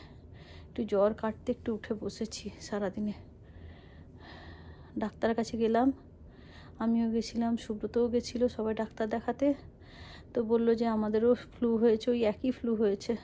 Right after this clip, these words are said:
তো ওষুধ খাচ্ছি, ওষুধ দিয়ে দিয়েছে ডাক্তার, তো ওষুধ খাচ্ছি। গুনগুনকে আর এখন চলছে ওর ট্রিটমেন্ট। হুম, আমাদের একদম শরীর একদম সবার মোটামুটি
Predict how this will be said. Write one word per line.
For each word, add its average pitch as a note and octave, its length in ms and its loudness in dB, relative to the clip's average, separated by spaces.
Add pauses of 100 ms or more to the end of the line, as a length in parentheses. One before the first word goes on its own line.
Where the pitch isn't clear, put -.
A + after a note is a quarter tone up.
(240)
তো A#3+ 80 -2
ওষুধ A#3+ 280 -4
খাচ্ছি, - 440 -4
ওষুধ A3 260 -2
দিয়ে A#3 200 -2
দিয়েছে A3+ 400 0
ডাক্তার, A3+ 420 -4 (1120)
তো A3+ 120 4
ওষুধ A#3+ 300 -4
খাচ্ছি। B3 500 2 (1800)
গুনগুনকে A#3 480 2 (360)
আর A#3 180 -4
এখন A#3 280 -4 (640)
চলছে A#3+ 400 2
ওর B3 160 10
ট্রিটমেন্ট। B3+ 560 2 (1160)
হুম, A#3+ 220 0 (640)
আমাদের G#3+ 380 0
একদম G#3+ 220 0
শরীর G#3+ 340 -2
একদম A3 200 0
সবার G#3+ 480 -2
মোটামুটি G#3 440 -4